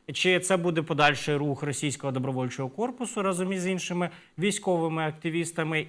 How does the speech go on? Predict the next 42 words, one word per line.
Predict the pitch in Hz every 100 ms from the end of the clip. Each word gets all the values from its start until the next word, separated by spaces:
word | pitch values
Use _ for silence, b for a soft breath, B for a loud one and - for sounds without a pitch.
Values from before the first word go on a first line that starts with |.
| -
І | 170 190 196 -
от | 185
стосовно | - - 175 220 208 196 185
млявої | 185 190 175 175 165
реакції | 156 165 156 - - 143
Путіна. | 139 143 123 - - 165
Ми | 175 170
побачили | 175 190 190 160
вчора | 147 175 156
тільки | 143 139 139
про | 151
те, | 220 233
що | -
Пісков | 151 151 - 156
сказав, | - 143 156 B B B
що | - 160
Путіну | 165 160 151 139
доли-, | 143 165 190 156
доклали, | 143 165 254 302
типу, | 262 254 220
про | 202
те, | 196 190
що | 180 - 175
відбувається | 156 160 170 165 165
в |
Білгороді, | 151 170 165 151 143 143 B B B -
і | 156
все. | 147 - 127 -
І | 127
далі | 131 151 147
тиша, | 143 196 254 - 208
в |
бункерний | 165 165 185 185 156 151
взагалі | 135 139 147 160
ніяких | 147 143 135
заяв | 123 143 147
не | 143
робить | 170 190 156
і |
нічого | 139 127 147 139
не | 135
говорить. | 135 123 -